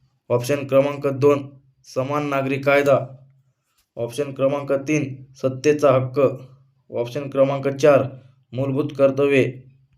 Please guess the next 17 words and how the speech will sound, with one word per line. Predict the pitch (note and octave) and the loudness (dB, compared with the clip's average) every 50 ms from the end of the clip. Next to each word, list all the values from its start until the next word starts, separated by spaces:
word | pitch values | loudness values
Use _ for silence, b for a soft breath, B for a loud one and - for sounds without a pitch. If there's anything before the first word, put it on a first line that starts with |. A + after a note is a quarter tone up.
| _ _ _ _ _ _ _ _ _ _ _ _ _ _ _ _ _ _ _ _ _ _ _ _ _ _ _ _ _ _ _ _ _ _ - | _ _ _ _ _ _ _ _ _ _ _ _ _ _ _ _ _ _ _ _ _ _ _ _ _ _ _ _ _ _ _ _ _ _ 2
तर | C3+ C#3+ C#3+ - - - - - | 2 4 4 2 -2 -6 -2 2
कलम | C#3+ D3+ D#3+ D#3 C#3+ - - | 4 4 4 4 2 -4 -4
चौवेचाळीस | - D3+ D#3 D3+ D3 D3+ D3+ D3 C#3+ - C#3 | -2 0 0 2 2 2 0 0 0 0 2
हे | C#3+ D3 C#3+ C#3+ - - - _ _ _ _ _ _ _ _ _ _ _ _ _ _ _ _ _ _ _ - | 2 2 2 2 -2 -14 -20 _ _ _ _ _ _ _ _ _ _ _ _ _ _ _ _ _ _ _ -6
समान | C#3 C3+ C#3+ D3 D3 D3 C#3+ | -6 -4 -4 -4 -4 -4 -4
नागरी | C#3 C#3 C#3 C#3+ C#3+ | -4 -4 -2 -2 -4
कायदा | C#3+ C#3+ D3 C#3+ D3+ D3+ D3+ D3 B2+ - - - _ _ _ _ _ _ _ _ _ _ - | -4 0 0 2 2 4 4 2 2 0 -4 -16 _ _ _ _ _ _ _ _ _ _ -10
याच्याशी | B2+ C3 B2+ B2+ D3+ D3 D3 D3 | -6 -6 -6 -4 -6 -6 -6 -8
संबंधित | D3 D3 C#3 C#3 C3+ C3+ C3 C#3 C#3+ C#3 | -8 -8 -8 -6 -6 -6 -6 -4 -2 0
आहे. | C#3+ D3 D3 C3 G#2+ - - b b b b b b b b b b _ _ _ _ _ _ - - | 2 2 2 0 -2 -4 -10 b b b b b b b b b b _ _ _ _ _ _ -4 -2
तर | C#3+ C#3 C#3 C#3 | 0 0 0 -2
मित्रांनो, | C3+ C#3 C#3 C#3+ C#3+ C#3+ C#3 C3 A#2+ B2+ - - b b b b b b b b b b _ _ _ - - | -2 2 2 2 2 2 0 -2 -2 -2 -6 -10 b b b b b b b b b b _ _ _ -4 -4
याचं | B2+ B2 B2 C#3 C#3+ | -4 -2 0 -2 -2
उत्तर | C#3 C3+ C#3 - C#3+ C#3 C#3+ | -2 -4 -2 0 2 4 6
आहे | C#3 C3+ B2 | 6 6 4
ऑप्शन | B2+ B2+ C3 B2+ - D3 D3 D3 | 4 2 0 2 2 -2 -2 -2
क्रमांक | - - C3+ C3+ C#3 C#3 C#3 C3 - - | -2 -2 -2 0 0 0 -2 -2 -2 0